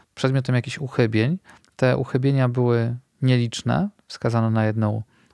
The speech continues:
decyzję, na upomnienie. E, natomiast zdecydowano się rzeczywis-, rzeczywiście wysłać te dwadzieścia siedem pytań.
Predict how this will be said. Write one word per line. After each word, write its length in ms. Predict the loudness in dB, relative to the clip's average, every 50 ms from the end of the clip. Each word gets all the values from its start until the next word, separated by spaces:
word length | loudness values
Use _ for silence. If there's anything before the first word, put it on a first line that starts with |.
| _ -6
decyzję, 640 | -6 0 0 0 0 0 -2 -2 -2 0 0 0 0
na 260 | 2 0 0 -2 -2 -6 -8 -10
upomnienie. 760 | -6 -2 0 0 2 2 2 2 0 0 2 2 2 2 0 _ -8 -20 -20 -20 -20 _ _ _ _ -20 -20 -20 -20 -20 _ _ _ -20 _ _ -2
E, 420 | 0 2 2 2 2 2 2 0 -2 -6 _ _ _ _ _ _ _ -4
natomiast 480 | -2 0 2 2 2 2 2 -2 -14 -16 -10
zdecydowano 800 | -8 -6 2 2 2 2 2 2 2 4 4 4 4 4 2 0
się 280 | 0 0 0 0 0 0 -6 -16 -6 -4
rzeczywis-, 500 | -4 0 2 2 2 2 0 -2 -2 -10 -8
rzeczywiście 500 | -4 -4 -4 0 -2 -2 -2 0 0 2
wysłać 260 | 2 2 2 2 0
te 120 | 2 0 -2
dwadzieścia 580 | 2 2 4 4 2 0 2 0 0 2 0 -2 -6 -12 _ _ _
siedem 360 | -10 -4 -4 0 0 0 -2 -2
pytań. 520 | _ -2 -4 -2 0 0 0 0 0 -2